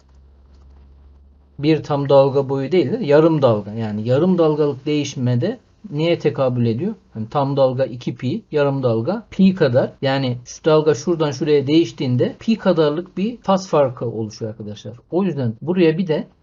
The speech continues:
hem yönü değişiyor hem de baş aşağı döndüğü için artı pi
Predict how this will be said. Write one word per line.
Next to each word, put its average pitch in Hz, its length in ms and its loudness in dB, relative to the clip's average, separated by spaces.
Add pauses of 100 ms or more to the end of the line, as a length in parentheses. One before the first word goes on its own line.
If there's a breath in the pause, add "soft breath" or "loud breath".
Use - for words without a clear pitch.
(120)
hem 165 260 -2
yönü 160 280 0
değişiyor 139 500 -4 (200)
hem 147 240 -4
de 147 120 0
baş 180 180 -4
aşağı 139 380 0
döndüğü 147 260 -6
için 214 300 -8 (420)
artı 151 500 -2 (680)
pi 170 360 -2